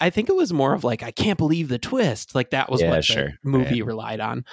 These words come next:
Speaker 1: Um, and then Orphan: First Kill comes along in twenty twenty-two. What is that? Uh,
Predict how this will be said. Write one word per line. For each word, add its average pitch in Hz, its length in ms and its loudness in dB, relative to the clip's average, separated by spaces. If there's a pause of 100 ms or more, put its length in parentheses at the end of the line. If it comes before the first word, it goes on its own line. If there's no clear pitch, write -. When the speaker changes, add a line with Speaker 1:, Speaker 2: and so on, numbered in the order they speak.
(360)
Speaker 1:
Um, 123 460 0
and 131 120 2
then 135 200 2
Orphan: 165 400 2
First 156 360 0
Kill 170 280 2
comes 131 260 0
along 131 300 2
in 123 80 0
twenty 151 300 -2
twenty-two. 147 640 0
What 139 320 2
is 117 100 -2
that? 117 380 0
Uh, 113 260 -4